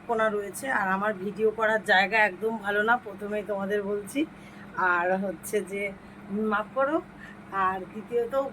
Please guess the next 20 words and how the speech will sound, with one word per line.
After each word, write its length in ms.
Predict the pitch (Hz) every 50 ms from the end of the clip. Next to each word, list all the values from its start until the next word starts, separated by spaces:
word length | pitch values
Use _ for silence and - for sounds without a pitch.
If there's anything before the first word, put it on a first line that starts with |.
| -
কোনো 200 | - 226 233 240
জা-, 160 | 233 247 233 214
যেখানে 460 | 175 220 220 220 - 247 254 262 247
যাব 260 | 240 240 226 233 262
লাইটের 420 | 254 220 202 208 208 202 220 220 214 -
প্রবলেম, 440 | 214 202 190 185 226 247 269 269 269 - - -
তো 140 | 208 208
এইখানে 460 | 208 202 202 208 196 - 220 226 226 214
দাঁড়িয়ে 320 | 208 185 185 190 208 208
দাঁড়িয়ে 380 | 196 226 226 233 269 294 330 311 - - - - - - - -
আমি 360 | - 185 202 202 226 262 311 320 - - - -
তোমাদের 360 | - 190 185 185 180 247 269 262 -
কিছু 240 | 220 196 - - 262 214 190
জরুরি 360 | 214 208 202 214 214 233 233 -
কথা 260 | 220 196 - 247 269
বলতে 360 | 233 220 190 175 - 175 175
আসছি। 300 | 175 - - - 165 156 - - - - - - - -
প্রথমতই 760 | 214 247 247 285 277 269 285 277 277 294 302 294 285 285 294 - - - - - - -
কেকা 260 | 240 233 - 233 208
কাকিমা, 480 | 196 190 175 190 - 180 175 160 151